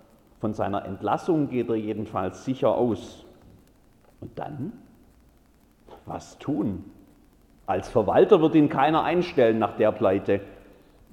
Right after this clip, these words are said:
Ein einfacher Hilfsarbeiter, das will er nicht sein. Und der Bettelstab ist auch nichts für ihn.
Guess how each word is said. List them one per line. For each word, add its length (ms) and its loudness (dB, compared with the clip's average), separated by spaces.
Ein 180 -4
einfacher 500 2
Hilfsarbeiter, 920 2
das 220 2
will 140 2
er 60 4
nicht 260 0
sein. 400 6
Und 180 2
der 80 8
Bettelstab 600 0
ist 180 -4
auch 200 2
nichts 240 -4
für 140 -2
ihn. 420 -2